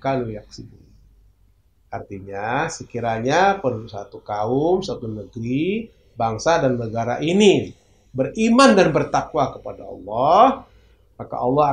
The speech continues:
akan membukakan keberkahan dari langit dan dari bumi. Kalau kamu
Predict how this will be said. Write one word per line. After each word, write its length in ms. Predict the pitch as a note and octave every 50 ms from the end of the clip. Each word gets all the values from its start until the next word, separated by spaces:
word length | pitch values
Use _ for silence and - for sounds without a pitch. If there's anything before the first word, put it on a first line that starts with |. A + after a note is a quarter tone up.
| C3+
akan 140 | - D#3 D3+
membukakan 960 | D3+ D3+ D3+ D3 C#3 B2+ B2+ C3 B2+ - F#3 F#3+ F#3 - G3 F#3+ F#3+ F#3+ F#3 -
keberkahan 800 | D3 B2+ C3 B2 A2+ - - C#3 C#3 A#2+ C#3 D3 D3+ E3 E3 D#3
dari 240 | C3+ A#2 A2 G2+
langit 480 | G2 G#2+ A#2+ C3 C#3+ D3+ D3+ D#3 E3 -
dan 160 | C#3 A#2+ A2+
dari 240 | A2 A2 G2+ G#2 G2+
bumi. 400 | G#2+ A2+ A2 G#2+ - - - - _ _ - _ _ - _ _ _ _ _ _ _ _ _ _ - -
Kalau 320 | A#2+ B2+ C3+ C#3+ C#3+ C#3
kamu 560 | - B2+ B2 B2 B2 A#2+ A#2 A2 G#2 G2+ F#2